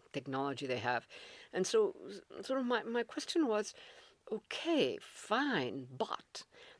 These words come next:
does this stuff, this global stuff, ever hit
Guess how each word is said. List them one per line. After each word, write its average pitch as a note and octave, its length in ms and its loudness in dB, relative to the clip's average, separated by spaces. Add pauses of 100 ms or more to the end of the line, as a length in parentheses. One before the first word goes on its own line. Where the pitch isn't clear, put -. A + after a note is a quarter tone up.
does - 220 -4
this F4+ 200 2
stuff, - 760 0 (280)
this F#3 180 -2
global G#3 440 6
stuff, - 640 -4 (520)
ever A#3 280 2
hit D#3+ 320 2